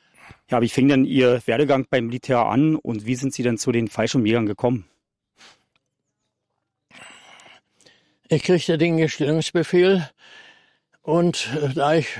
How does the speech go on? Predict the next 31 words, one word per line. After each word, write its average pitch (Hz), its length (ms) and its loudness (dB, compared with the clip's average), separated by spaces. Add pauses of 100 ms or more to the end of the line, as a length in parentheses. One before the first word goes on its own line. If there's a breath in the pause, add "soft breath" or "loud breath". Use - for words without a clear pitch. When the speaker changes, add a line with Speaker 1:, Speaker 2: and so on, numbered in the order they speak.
(160)
Speaker 2:
äh, - 60 -6
Adolf 143 760 -2
Hitler 170 260 -4
Schüler 131 320 -2
war, 143 360 -2 (720 loud breath)
hätte 160 320 0
ich 160 300 0 (220)
ge-, 147 140 2 (180)
äh, 135 400 2
gemusst 147 500 -2 (100)
zur 139 380 0 (220 soft breath)
Leibstandarte 143 800 0
S 139 200 -4
S - 240 -4
Adolf 135 300 -2
Hitler. 120 320 -2 (1000 soft breath)
Und, 147 320 0
äh, 135 420 0
als 127 220 -4
ich, 135 180 -4
ähm, 127 460 -4
äh, 123 300 -4 (220)
äh, 117 200 -8
meinen 120 340 -8
Gestellungsbefehl 156 840 -2
kriegte, 165 440 0 (300 loud breath)
bin 147 120 0
ich 139 160 0
nach 143 240 -2
Wien 160 340 0 (440 loud breath)
zur, 139 480 2